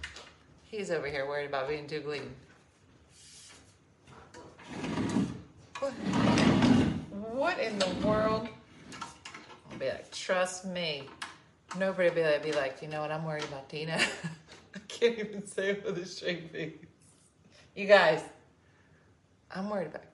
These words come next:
can we have a serious talk? I'm worried about Dina.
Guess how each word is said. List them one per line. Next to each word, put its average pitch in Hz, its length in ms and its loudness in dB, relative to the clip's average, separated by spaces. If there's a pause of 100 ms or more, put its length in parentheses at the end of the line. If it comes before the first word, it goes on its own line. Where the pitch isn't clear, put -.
(140)
can 185 160 -10
we 233 260 -4
have 208 120 -12
a 196 40 -12
serious 175 400 -12
talk? 156 200 -14 (1400)
I'm 185 180 -6
worried 180 160 -6
about 131 220 -12
Dina. - 140 -18